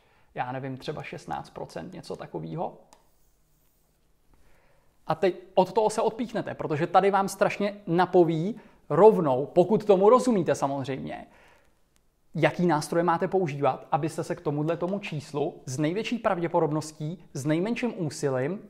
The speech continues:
námahou a rizikem dostali. Aspoň to je můj cíl, jestli je váš cíl úplně stejný. A spoustu lidí tady v tom dělá chybu. Já zase, jak to vím, protože jsem ji dělal já tu chybu. A mluvím s ostatníma lidma, který ji dělají taky. Jo, takže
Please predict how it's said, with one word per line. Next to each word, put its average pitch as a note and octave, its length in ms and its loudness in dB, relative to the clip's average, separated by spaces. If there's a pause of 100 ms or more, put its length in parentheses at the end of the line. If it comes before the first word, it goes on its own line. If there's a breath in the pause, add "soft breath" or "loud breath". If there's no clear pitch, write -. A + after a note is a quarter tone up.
(120)
námahou C#3 720 0 (220 loud breath)
a D3+ 100 6
rizikem D#3+ 600 4
dostali. D#3+ 480 2 (360)
Aspoň F#3 280 0
to G3 100 4
je G3 60 6
můj G3 140 2
cíl, F3 240 -4
jestli D3+ 200 -6
je D3+ 40 -2
váš C#3 180 0
cíl D3+ 200 -8
úplně C#3+ 220 -6
stejný. - 420 -14 (1700)
A D#3 60 -6
spoustu F3 400 -4
lidí F3 200 -2
tady E3+ 200 0
v - 60 -12
tom F3+ 140 -2
dělá E3+ 180 2
chybu. D#3 240 0
Já B2+ 160 0 (560)
zase, D3+ 280 -2
jak C#3+ 140 0
to E3 100 2
vím, E3 160 2
protože D3 200 -2
jsem D3+ 160 -2
ji D3+ 60 -2
dělal D3+ 220 2
já D#3+ 180 0
tu D#3 120 -10
chybu. C#3 320 -14 (280 soft breath)
A D3 60 2
mluvím D#3 440 0
s - 80 -10
ostatníma D#3 500 -4
lidma, D3+ 240 -4
který D3+ 240 -6
ji D3+ 60 -6
dělají D3+ 260 -4
taky. D#3 260 -8 (500 soft breath)
Jo, C#3+ 120 -10
takže E3 360 0